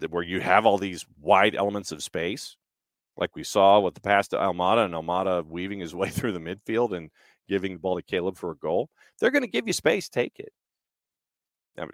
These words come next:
just run. If you, if you got twenty or thirty yards, run with it. So, uh, it's just, it's what the situations gave you in, in,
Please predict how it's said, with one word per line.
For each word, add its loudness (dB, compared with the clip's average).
just -8
run. 2
If -10
you, -4
if -4
you 0
got 0
twenty -2
or -4
thirty 0
yards, 2
run 0
with 0
it. -10
So, -2
uh, 4
it's 0
just, -2
it's -2
what 0
the -4
situations -2
gave -4
you -18
in, -10
in, -8